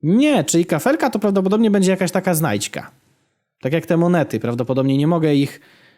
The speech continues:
wziąć do łapy, czyli mogę je po prostu zbierać sobie i tyle. I one później, nie wiem, na końcu gry będzie jakieś podsumowanie, że zebrałeś tyle kafelków czy coś. Nie wiem, <laughs> nie,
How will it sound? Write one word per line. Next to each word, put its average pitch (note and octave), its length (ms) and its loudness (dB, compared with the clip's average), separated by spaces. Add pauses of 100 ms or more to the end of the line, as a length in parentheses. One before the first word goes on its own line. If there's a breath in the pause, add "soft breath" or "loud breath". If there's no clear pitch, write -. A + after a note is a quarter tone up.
(160 soft breath)
wziąć C#3+ 320 0
do B2 120 0
łapy, D#3 360 0
czyli F3 360 2
mogę F3+ 320 0
je E3+ 100 2
po D#3+ 100 -4
prostu D#3+ 320 -2
zbierać B2+ 500 -2
sobie A2 320 -2
i A#2+ 60 -4
tyle. - 340 -4 (720 soft breath)
I F2 120 -4
one F#3 220 2
później, E3+ 320 0
nie D#3+ 120 2
wiem, C3+ 120 0
na B2 100 -2
końcu C#3 300 -2
gry C#3+ 140 -2
będzie C3 160 -2
jakieś A#2 180 -4
podsumowanie, B2 680 -4
że A2+ 60 -4
zebrałeś D3+ 400 0
tyle E3+ 240 0
kafelków C#3 540 -6
czy - 100 -12
coś. A#2+ 300 -6 (720 soft breath)
Nie - 100 -10
wiem, G#2 160 -8
<laughs> - 0 -
nie, A2+ 80 -8